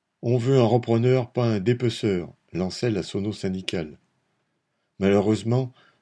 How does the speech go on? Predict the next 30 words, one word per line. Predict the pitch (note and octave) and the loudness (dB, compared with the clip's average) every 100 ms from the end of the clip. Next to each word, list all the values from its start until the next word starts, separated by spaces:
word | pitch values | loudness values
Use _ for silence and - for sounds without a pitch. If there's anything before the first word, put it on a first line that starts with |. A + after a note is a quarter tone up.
| - | -4
les | G#2 | 0
repreneurs | A2+ A#2 B2+ C3+ B2 | 0 0 0 2 0
sont | - F#2+ | -2 -4
bien | F#2+ B2+ | -2 -2
souvent | - F#2+ A2 | -2 -4 -4
des | A2 F2+ | -4 -4
dépeceurs. | E2+ F#2+ F2 - F#2+ E2 C#2+ _ _ _ _ _ _ _ _ _ _ | -2 -4 -4 -4 -4 -4 -8 _ _ _ _ _ _ _ _ _ _
En | - G2+ | -10 -6
tout | B2 | -6
cas, | A#2 C3+ C#3 - | -2 0 0 -4
leur | G2 F#2+ | -6 -6
seul | - C#3 | -4 -2
objectif | C3 G#2+ G#2+ - - A2+ - _ _ _ _ - | 0 0 -4 -6 -12 -12 -14 _ _ _ _ -8
est | G#2+ | -2
de | A2 | -2
presser | A2 D3 C#3+ C#3 | 0 -4 -2 0
un | A2+ | 0
peu | F#2+ G#2+ | 0 -4
plus | B2+ A#2+ | -4 -8
le | - | -8
citron, | - - - - F2+ - _ _ - | -10 -12 -12 -12 -14 -16 _ _ -10
de | G2+ | -10
faire | - C#3+ | -4 -4
de | A2+ G2 | -2 -2
l'argent | F#2 D#2+ G2+ G#2+ | -2 -4 -6 -8
sur | - E2 | -8 -6
le | E2 | -6
dos | D#2+ A2+ | -4 -6
des | E2+ | -6
salariés. | - F#2 E2+ E2+ D#2+ | -6 -6 -4 -6 -10